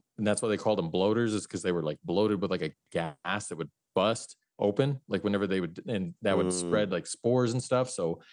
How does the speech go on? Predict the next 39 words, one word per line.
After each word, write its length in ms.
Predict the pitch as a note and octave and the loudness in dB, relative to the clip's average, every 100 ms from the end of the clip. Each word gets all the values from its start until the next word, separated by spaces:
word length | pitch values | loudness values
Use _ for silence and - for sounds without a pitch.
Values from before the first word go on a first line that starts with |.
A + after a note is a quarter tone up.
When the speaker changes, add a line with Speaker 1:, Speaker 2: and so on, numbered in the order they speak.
| - - | -16 -2
Speaker 1:
they 100 | A2+ | 0
changed 340 | - B2+ A#2+ | 2 0 0
the 60 | G#2 | 0
character 400 | - A#2+ G#2+ F2+ | 2 2 2 0
a 60 | |
little 280 | D#2+ F#2+ A#2+ | 2 2 4
bit 260 | C3 C#3 - _ _ _ _ | 4 2 -2 _ _ _ _
to 80 | B2 | -2
make 240 | A#2+ A#2+ | 0 2
him 140 | B2+ A2+ | 2 2
not 220 | A2+ A2+ | 2 2
like 240 | A2 A2+ | 0 0
that, 300 | C#3 C3+ C3 - _ _ B2+ | -2 -2 -4 -10 _ _ 2
but 220 | A2 A2+ | 2 2
I'm 120 | A2+ | 0
cool 200 | - B2 | 2 4
with 100 | F#2+ | 4
that. 220 | D2+ C#2+ - | 0 -4 -4
Like, 200 | F#2 F2+ | -4 0
it 60 | G2+ | 0
just, 200 | G#2+ - - | 0 -4 -4
it 60 | A2 | 2
works 320 | G2+ G#2+ - D#3+ - | 2 0 -4 -16 0
well 200 | A2+ A#2 | 4 4
on 140 | A2+ | 2
screen. 520 | A2+ - G2+ G2 G2 - _ - - | 0 0 2 2 0 -4 _ -20 -4
He 140 | G#2+ | 0
looked 260 | G#2 A#2 - | 2 2 2
cool. 480 | A#2 A2+ G#2+ G2+ - _ - | 2 4 4 0 -10 _ -2
It 60 | |
was 140 | G2+ G2 | -2 -2
a 40 | |
guy 280 | F#2 G#2+ A#2 | 0 2 2
in 60 | G2+ | 2
a 60 | |
suit, 480 | - - G#2 G#2+ - | -2 -4 0 0 0
which 140 | A2+ F2+ | -2 -2
is 120 | E2+ | -2
crazy. 540 | - F#2+ G2 G#2 G2+ | 0 2 2 0 -2